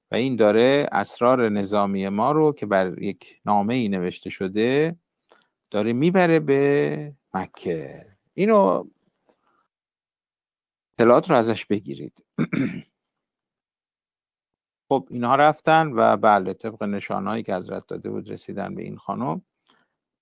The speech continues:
و بهش گفتن که یه همچین نامه‌ای همراه تو هست و این رو باید به ما تحویل بدی. این گفت: "نه، همچین چیزی نیست، من همچین نامه‌ای ندارم." و مسائلی که داشت اینها بازرسی کردن و دیدن نه، همچین چیزی نیست.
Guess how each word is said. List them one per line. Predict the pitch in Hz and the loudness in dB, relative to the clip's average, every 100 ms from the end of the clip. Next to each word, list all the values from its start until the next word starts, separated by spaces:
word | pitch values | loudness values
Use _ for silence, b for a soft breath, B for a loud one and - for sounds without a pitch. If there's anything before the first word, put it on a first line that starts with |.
| _ | _
و | 98 98 95 92 92 73 | -2 0 2 0 -2 -4
بهش | - 110 123 - | -8 -6 -6 -4
گفتن | 131 131 - 147 - | -4 -4 0 -2 -2
که | - 73 73 71 71 - - _ _ _ _ | 0 2 4 4 0 -4 -12 _ _ _ _
یه | 120 | 0
همچین | 113 107 - 107 | 0 0 -2 0
نامه‌ای | 107 107 113 156 | 2 2 2 2
همراه | 170 160 165 160 160 | 2 2 4 4 2
تو | 156 151 | 2 2
هست | 151 139 | 0 0
و | 127 | -4
این | 131 | 0
رو | 127 | 2
باید | 117 113 | 2 2
به | 104 | 0
ما | 104 | -6
تحویل | 107 107 95 98 101 | -4 -6 -8 -10 -12
بدی. | - 95 - | -16 -18 -18
این | - | -14
گفت: | 117 120 - | -8 -8 -6
"نه، | 107 | -4
همچین | 107 101 - _ 98 | -4 -4 -10 _ -16
چیزی | 98 98 107 | -14 -14 -14
نیست، | 92 98 _ _ _ - | -18 -20 _ _ _ -20
من | - - | -20 -18
همچین | - 180 92 | -16 -14 -12
نامه‌ای | - 87 180 107 | -12 -12 -10 -8
ندارم." | 110 127 135 139 139 | -4 -2 -2 -2 -2
و | 139 - _ _ _ _ _ _ _ _ _ _ _ _ _ | -6 -14 _ _ _ _ _ _ _ _ _ _ _ _ _
مسائلی | 151 151 156 151 139 | -2 4 6 6 4
که | 135 | 4
داشت | 135 135 - | 6 4 0
اینها | 117 117 120 | 0 2 2
بازرسی | 104 101 95 147 _ - 92 135 | 2 0 -2 -12 _ -10 -6 -4
کردن | 135 139 131 135 135 | 2 4 4 2 2
و | 131 | 0
دیدن | 120 120 127 | -4 -4 -2
نه، | 135 | -2
همچین | 135 110 101 104 | -2 -4 -6 -10
چیزی | - 127 127 | -8 -8 -6
نیست. | 117 90 - - | -6 -10 -16 -20